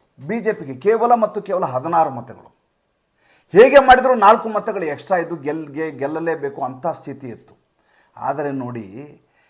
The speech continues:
ಇವರು ಚುನಾವಣೆಯ ಸಂದರ್ಭದಲ್ಲಿ ಮತ ಹೇಗೆ ಹಾಕಬೇಕು ಅನ್ನುವಂಥ ಕನಿಷ್ಠ ಪರಿಜ್ಞಾನ ಇರಲಾರ್ದಂಥ ಸದಸ್ಯರನ್ನು ಹೊಂದಿರುವಂಥ ಕಾಂಗ್ರೆಸ್ ಮತ್ತು ಆಮ್ ಆದ್ಮಿ ಪಕ್ಷ ಎಂಟು ಮತಗಳು ಅಸಿಂಧುಗೊಳ್ತವೆ. ಈ ಎಂಟು ಮತಗಳು ಅಸಿಂಧುಗೊಂಡು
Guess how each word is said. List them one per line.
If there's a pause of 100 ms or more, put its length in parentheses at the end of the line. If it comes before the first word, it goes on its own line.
(140)
ಇವರು
ಚುನಾವಣೆಯ
ಸಂದರ್ಭದಲ್ಲಿ
ಮತ
ಹೇಗೆ
ಹಾಕಬೇಕು
ಅನ್ನುವಂಥ
ಕನಿಷ್ಠ
ಪರಿಜ್ಞಾನ
ಇರಲಾರ್ದಂಥ (720)
ಸದಸ್ಯರನ್ನು
ಹೊಂದಿರುವಂಥ
ಕಾಂಗ್ರೆಸ್
ಮತ್ತು (260)
ಆಮ್
ಆದ್ಮಿ
ಪಕ್ಷ (720)
ಎಂಟು
ಮತಗಳು
ಅಸಿಂಧುಗೊಳ್ತವೆ. (680)
ಈ
ಎಂಟು
ಮತಗಳು
ಅಸಿಂಧುಗೊಂಡು